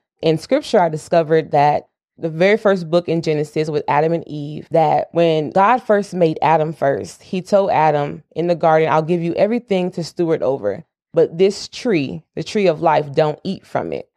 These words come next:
Don't eat from it. You can eat anything else or in this garden, but this tree is off limits."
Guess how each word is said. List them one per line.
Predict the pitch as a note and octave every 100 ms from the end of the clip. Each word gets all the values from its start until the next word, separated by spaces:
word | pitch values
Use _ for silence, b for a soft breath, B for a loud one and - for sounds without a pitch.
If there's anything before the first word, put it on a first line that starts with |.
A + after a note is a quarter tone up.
| _ _ _
Don't | F3 E3+ F#3+
eat | A3 -
from | G#3 G3+
it. | G3 F#3+
You | - E3+
can | F3+
eat | E3 D3
anything | G3+ A3+ G#3 G3+ -
else | E3 F3+
or | -
in | D3+ E3+ E3
this | E3 E3
garden, | D#3+ D3 D#3
but | C#3+ A2+ D3+
this | F3 F3+
tree | - F#3+ E3
is | D3
off | C3+ C#3 -
limits." | A2 F2 - - -